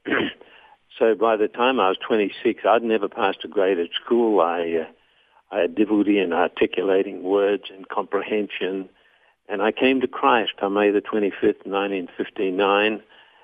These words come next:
at a Billy Graham crusade in Adelaide, and at that point, I suddenly realised I was equal with all men before God, and I felt that if I was equal with all men before God, I no need to accept inequality with anyone. I was the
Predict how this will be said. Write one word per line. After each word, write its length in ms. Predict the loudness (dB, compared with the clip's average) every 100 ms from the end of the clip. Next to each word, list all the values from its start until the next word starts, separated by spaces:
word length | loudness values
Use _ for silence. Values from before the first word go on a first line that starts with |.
| -20 -10
at 120 | -6
a 40 |
Billy 220 | 0 0
Graham 360 | 2 0 0 -2
crusade 580 | -2 -4 -2 0 0 0
in 220 | -4 -6 -2
Adelaide, 560 | 0 0 -2 -4 -6
and 140 | -6 -8
at 160 | -2
that 260 | 0 0 -2
point, 360 | -2 -2 -2 -10 -20 _ _ _ _ _ _ _ -12
I 120 | -8 0
suddenly 300 | 0 0 0
realised 580 | 2 2 0 -2 -2 0
I 120 | -2
was 200 | -2 -2
equal 240 | -2 0
with 120 | -2 2
all 160 | 0
men 220 | 0 -4
before 360 | -8 -8 -4 -4
God, 440 | -2 2 4 4
and 100 | 0
I 220 | -10 -10 -12 _ _ _
felt 180 | -4 -2
that 100 | 0
if 140 | -2 0
I 100 | 0
was 180 | 0 2
equal 360 | 0 0 -2
with 120 | 0
all 200 | 2 0
men 160 | 0 -4
before 360 | -6 -4 -2 0
God, 380 | 2 4 4
I 160 | 2 0
no 200 | 0 0
need 220 | 0 0
to 100 | 2
accept 360 | 0 0 -4 -2
inequality 640 | -4 -4 0 2 2 2
with 160 | 0 2
anyone. 500 | 2 0 0 -2 -10 -20 -20 -20 -20 _
I 140 | 0 2
was 160 | 2
the 100 | 0